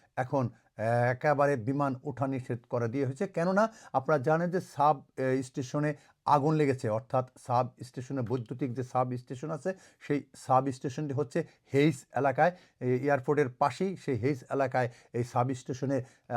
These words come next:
আগুন লাগার ফলে সেখানে এখন অন্ধকার, অর্থাৎ বিদ্যুৎ বিচ্ছিন্ন হয়ে পড়েছে এবং ষোলো হাজার, আহ, বাসিন্দাকে সরিয়ে নেওয়া হয়েছে। সুপ্রিয় ভিউয়ার্স, সেই সাথে আপনারা জানেন যে এই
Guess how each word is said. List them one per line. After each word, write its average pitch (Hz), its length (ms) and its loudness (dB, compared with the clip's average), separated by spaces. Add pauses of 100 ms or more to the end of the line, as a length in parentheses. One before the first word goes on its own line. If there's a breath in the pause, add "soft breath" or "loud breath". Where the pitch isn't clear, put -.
আগুন 143 320 2
লাগার 151 240 6
ফলে 170 320 2 (200 soft breath)
সেখানে 147 440 -2
এখন 127 220 -4 (180)
অন্ধকার, 139 480 2
অর্থাৎ 123 280 -2 (180)
বিদ্যুৎ 123 360 -4
বিচ্ছিন্ন 131 440 -6
হয়ে 151 120 -2
পড়েছে 165 320 -2 (300 soft breath)
এবং 208 220 4 (360 loud breath)
ষোলো 190 240 4 (160)
হাজার, 170 300 10
আহ, 127 500 0
বাসিন্দাকে 143 720 2 (140 loud breath)
সরিয়ে 180 380 2
নেওয়া 147 200 4
হয়েছে। 117 300 -2 (280 soft breath)
সুপ্রিয় 175 360 -2
ভিউয়ার্স, 185 220 4 (160)
সেই 175 140 0
সাথে 170 280 2 (360 soft breath)
আপনারা 151 280 4 (140)
জানেন 175 280 6
যে 175 140 4 (560)
এই 170 180 2